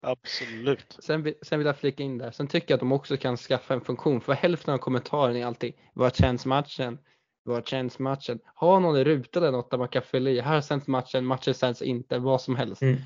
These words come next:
Speaker 2: jag är så trött på att hälften av kommentaren är alltid, "Var känns matchen någonstans?"
Speaker 3: Mm. Ja, men,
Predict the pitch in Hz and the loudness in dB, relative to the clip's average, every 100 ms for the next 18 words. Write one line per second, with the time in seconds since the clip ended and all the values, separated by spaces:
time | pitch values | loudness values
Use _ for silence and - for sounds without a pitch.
0 | - - 143 160 175 170 131 - 170 - | -4 0 4 4 4 4 4 6 4 4
1 | - 131 127 127 117 117 110 - _ - | 0 2 2 2 0 -4 -8 -12 _ 0
2 | 135 123 131 127 120 131 127 - 120 113 | 0 0 -2 -4 -4 -4 -4 -4 -6 -6
3 | 117 117 104 101 - _ _ _ _ 135 | -8 -10 -12 -14 -20 _ _ _ _ 4
4 | 131 131 - 135 139 139 143 | 4 2 4 8 10 10 6